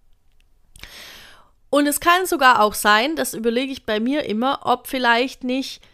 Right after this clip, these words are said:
das so eine selbsterfüllende Prophezeiung ist,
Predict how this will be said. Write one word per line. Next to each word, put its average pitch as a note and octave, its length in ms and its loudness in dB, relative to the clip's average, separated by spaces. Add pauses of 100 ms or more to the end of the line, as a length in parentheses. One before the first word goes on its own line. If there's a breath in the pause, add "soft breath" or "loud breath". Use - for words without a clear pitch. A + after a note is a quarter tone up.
(320 soft breath)
das B3 240 -2
so B3 60 4
eine A3+ 280 0
selbsterfüllende A#3+ 800 -2
Prophezeiung A#3 760 0
ist, B3 360 -8